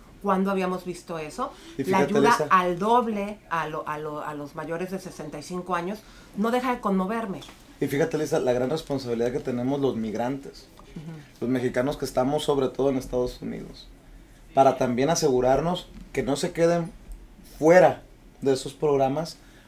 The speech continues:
Speaker 2: los que regresan voluntariamente, los que son deportados de este Estados Unidos de Donald Trump,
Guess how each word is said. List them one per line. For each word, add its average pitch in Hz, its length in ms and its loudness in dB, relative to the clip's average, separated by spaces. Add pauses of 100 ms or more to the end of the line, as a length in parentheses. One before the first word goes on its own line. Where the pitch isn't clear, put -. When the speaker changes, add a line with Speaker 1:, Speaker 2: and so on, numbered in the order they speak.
(180)
Speaker 2:
los 135 420 6
que 123 140 -4
regresan 123 480 2
voluntariamente, 160 580 2
los 147 140 0
que 113 80 -10
son 131 180 -6
deportados - 880 -2 (120)
de 123 200 0
este 127 180 0
Estados 139 360 2
Unidos 131 320 -2
de 127 80 0
Donald 127 280 -2
Trump, 123 260 -6